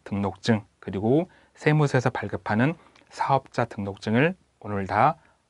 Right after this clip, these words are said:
받을 수 있도록 부탁해 보시기 바랍니다. 당연히 팔 년 장기 일반 민간 임대겠죠. 어, 물론 이제, 어, 정책에 관심이 많으신 분들은 이미 오늘 아침 열한 시 반에 발표됐던 대책을 보시고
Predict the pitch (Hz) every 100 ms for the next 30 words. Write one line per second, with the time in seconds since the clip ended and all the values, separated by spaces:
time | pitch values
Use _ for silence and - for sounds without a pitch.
0 | _ _ - - 110 113 104 - 107 127
1 | 165 _ _ - - - 110 101 92 -
2 | - 110 135 _ - 101 95 90 - _
3 | _ - 127 123 131 139 - - - 135
4 | 135 135 143 _ - 113 113 135 117 110
5 | 120 120 - _ - 107 110 98 98 101
6 | 95 - 135 185 _ - - - - 113
7 | 135 175 147 131 160 156 - _ _ _
8 | - 104 104 143 131 160 160 - 127 165
9 | 127 123 135 143 135 120 107 113 101 -
10 | 143 151 151 135 127 135 131 - 139 131
11 | 127 _ - 113 117 113 - 113 120 113
12 | 117 113 - 101 131 185 - _ - 127
13 | - 123 117 104 - 113 143 180